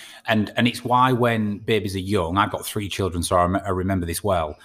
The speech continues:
When babies are young, after the initial bond is, is, is made with mother and,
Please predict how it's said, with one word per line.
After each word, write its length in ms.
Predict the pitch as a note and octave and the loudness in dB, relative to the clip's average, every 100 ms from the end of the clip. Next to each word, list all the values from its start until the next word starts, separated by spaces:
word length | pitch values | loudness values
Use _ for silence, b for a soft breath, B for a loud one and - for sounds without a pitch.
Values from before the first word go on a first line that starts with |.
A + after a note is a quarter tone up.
| B B - | B B -2
When 140 | A2 | 0
babies 280 | C3 A#2+ G#2+ | 2 2 0
are 40 | |
young, 320 | G2 A2+ F#2 | 2 2 2
after 300 | G2+ G#2+ - | 0 -4 -4
the 220 | A2+ G#2+ G#2+ | -4 -2 0
initial 380 | G#2+ - A2 | 0 -2 -4
bond 420 | G2 E2+ G2 F#2 F2+ | -2 0 0 0 -2
is, 320 | F2 E2+ - - | -4 -4 -6 -6
is, 340 | G2 E2+ - | -6 -6 -6
is 140 | G2+ F2+ | -8 -6
made 440 | F#2+ G2 D#2+ D#2+ | -2 -2 -2 -4
with 220 | F#2 F2+ | -4 -4
mother 360 | F#2+ F#2+ F#2+ F2+ | -2 -2 0 -2
and, 300 | F2+ E2+ E2 | -2 -4 -8